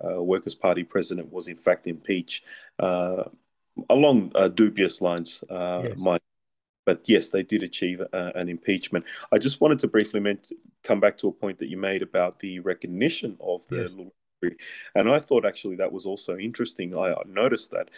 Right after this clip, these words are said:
Speaker 1: Albanese here in Australia was quick to also, uh, congratulate, uh, Lula. Uh, so I s-, again suspect, uh, that there,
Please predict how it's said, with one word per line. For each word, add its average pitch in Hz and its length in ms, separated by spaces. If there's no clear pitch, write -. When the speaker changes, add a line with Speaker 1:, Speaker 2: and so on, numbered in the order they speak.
Speaker 1:
Albanese 98 520
here 95 180
in 90 100
Australia 110 540
was 85 180
quick - 340
to 87 360
also, 92 540
uh, 87 340
congratulate, 90 800
uh, 87 460
Lula. 98 440
Uh, 87 400
so - 280
I 147 260
s-, - 220
again 117 360
suspect, - 840
uh, 87 120
that 98 360
there, 101 540